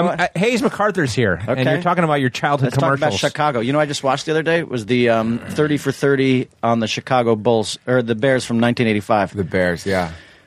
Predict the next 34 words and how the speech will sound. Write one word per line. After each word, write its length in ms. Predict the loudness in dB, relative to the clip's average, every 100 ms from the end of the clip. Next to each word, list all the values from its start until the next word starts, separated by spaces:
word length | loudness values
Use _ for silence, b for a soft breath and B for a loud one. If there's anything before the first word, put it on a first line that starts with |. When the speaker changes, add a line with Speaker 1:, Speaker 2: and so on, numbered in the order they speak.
| B
Speaker 2:
That's 180 | -2 2
such 180 | 0 0
a 40 |
good 360 | -2 0 0 -2
thirty 380 | -2 0 2 2
for 140 | 0
thirty. 340 | 2 0 0 -8 -16 B B B B
It's 180 | -2 0
such 220 | 0 0
a 20 |
good 180 | -2 0
thirty 180 | 0 0
for 100 | -2
thirty. 220 | -2 2
Speaker 1:
Well, 100 | 2
it's 80 | 2
a 40 |
lot 40 | 2
of 80 | 2
Speaker 3:
Lot 120 | 2
of 40 |
char-, 100 | 2
Speaker 1:
characters. 240 | 2 0 0
Speaker 3:
lot 120 | 0
of 80 | -2
characters. 340 | -8 -4 -2
Speaker 1:
Yeah, 100 | -2
a 20 | 0
lot 140 | 0
of 60 | 0
characters 260 | 0 0
in 60 | -4
that 180 | -6 -6
team. 160 | -12